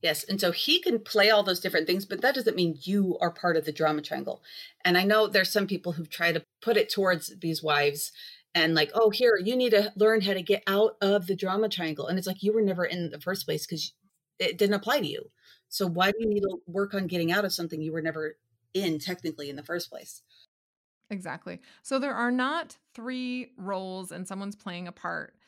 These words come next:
Speaker 2: 'cause a lot of times they'll say that she plays the rescuer. But what that means is there are only two roles in reality, real actual roles, the perpetrator and the victim.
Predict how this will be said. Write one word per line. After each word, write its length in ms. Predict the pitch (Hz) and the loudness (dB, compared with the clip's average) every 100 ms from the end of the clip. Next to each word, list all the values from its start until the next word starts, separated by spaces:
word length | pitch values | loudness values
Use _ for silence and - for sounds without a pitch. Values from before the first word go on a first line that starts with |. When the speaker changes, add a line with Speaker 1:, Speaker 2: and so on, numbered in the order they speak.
| _ - | _ -12
Speaker 2:
'cause 200 | 233 185 | -10 -8
a 60 | |
lot 200 | 196 226 | -6 -6
of 60 | 233 | -6
times 240 | 226 190 | -8 -8
they'll 120 | 180 | -8
say 280 | 175 180 170 | -10 -10 -10
that 200 | 165 160 | -10 -12
she 160 | - 208 | -12 -12
plays 400 | - 190 196 185 | -8 -8 -8 -8
the 80 | 175 | -10
rescuer. 520 | 180 185 - 139 127 - _ _ | -10 -12 -16 -16 -16 -18 _ _
But 240 | 202 - | -6 -4
what 200 | 202 233 | -6 -4
that 220 | 247 214 | -2 -2
means 520 | 190 208 233 247 240 208 | -2 -2 0 0 -2 -4
is 200 | 190 170 | -12 -10
there 160 | 185 | -8
are 40 | 190 | -6
only 220 | 208 208 | -4 -6
two 480 | 208 - 233 226 208 | -8 -8 -4 -4 -6
roles 580 | 185 160 65 - - - _ _ _ _ _ _ _ | -8 -8 -12 -16 -20 -20 _ _ _ _ _ _ _
in 160 | 214 196 | -2 -2
reality, 720 | 196 170 156 - - - - _ | -4 -4 -4 -8 -14 -18 -20 _
real 420 | 202 233 220 208 - | -8 -4 -4 -4 -6
actual 400 | 175 - 165 156 | -8 -8 -14 -14
roles, 340 | 117 85 - _ | -14 -14 -18 _
the 160 | 185 190 | -8 -8
perpetrator 640 | 202 185 185 196 175 165 - | -10 -12 -12 -10 -10 -12 -12
and 220 | 185 170 | -12 -12
the 60 | |
victim. 460 | 165 147 - 78 180 | -14 -16 -18 -20 -20